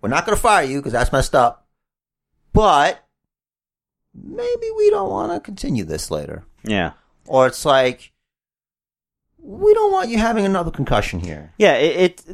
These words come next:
Speaker 2: they're, all right, so there's also the thing of they're essentially, they're letting her know of her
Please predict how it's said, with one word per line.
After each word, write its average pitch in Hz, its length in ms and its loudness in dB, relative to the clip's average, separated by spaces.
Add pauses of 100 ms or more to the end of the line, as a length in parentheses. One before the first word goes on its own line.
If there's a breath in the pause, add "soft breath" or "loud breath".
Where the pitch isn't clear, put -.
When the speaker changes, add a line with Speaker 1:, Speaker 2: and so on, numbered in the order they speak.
Speaker 2:
they're, 208 300 4
all - 120 -20 (280)
right, 143 200 2
so 160 540 0 (300)
there's 170 160 4
also 202 320 4
the 160 60 -2
thing 160 240 2
of 131 380 0 (340)
they're 127 340 6
essentially, 127 760 2
they're 127 460 4
letting 147 260 4
her 175 160 -2
know 120 480 2 (160)
of 131 400 2
her 127 640 2